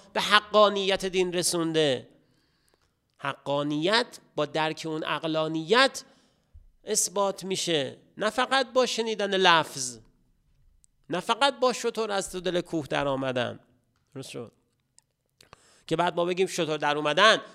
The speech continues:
چه ربطی به پیغمبری داره؟ مثلاً حالا یه کلام آهنگین چه ربطی به پیغمبری داره؟ چه ربط منطقی دارد؟ ما که ربط منطقی نخواستیم برهان بیان، اصلاً برهان مشکل حل نمی‌کنه. اصلاً خدا در مقام برهان آوردن نی. برهان یعنی این که من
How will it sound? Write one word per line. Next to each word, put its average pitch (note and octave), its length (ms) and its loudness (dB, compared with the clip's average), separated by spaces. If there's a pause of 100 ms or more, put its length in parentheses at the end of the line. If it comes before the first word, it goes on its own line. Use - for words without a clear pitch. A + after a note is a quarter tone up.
چه E3 120 -8
ربطی F#3 220 -4
به G3 100 -2
پیغمبری D3 580 0
داره؟ G#3 360 2 (400)
مثلاً C3+ 360 -4 (100)
حالا D3+ 160 -2
یه D#3 120 2
کلام D3+ 380 0
آهنگین D3 720 2
چه D#3+ 120 -6
ربطی F3+ 220 -4
به G3 80 0
پیغمبری D3 580 2
داره؟ F#3+ 340 4 (1200)
چه D#3 100 -6
ربط F3 240 0
منطقی F#3 560 2
دارد؟ C#3+ 560 4
ما C3+ 100 -6
که D#3 120 -10
ربط C#3+ 220 -10
منطقی C3 480 -6
نخواستیم F3 440 -6
برهان C#3 420 -4
بیان، G3+ 180 -4
اصلاً F#3 160 -8
برهان D3 440 -2
مشکل G3+ 460 -4
حل A3 220 0
نمی‌کنه. G3 220 -4
اصلاً E3+ 140 -6
خدا E3 260 -2
در E3+ 160 -2
مقام D#3+ 360 -4
برهان D3+ 440 -2
آوردن D3+ 460 -6
نی. A#3 140 -6
برهان F3+ 400 0
یعنی G3 180 -2
این G3+ 100 -4
که F#3 120 -6
من F#3 220 0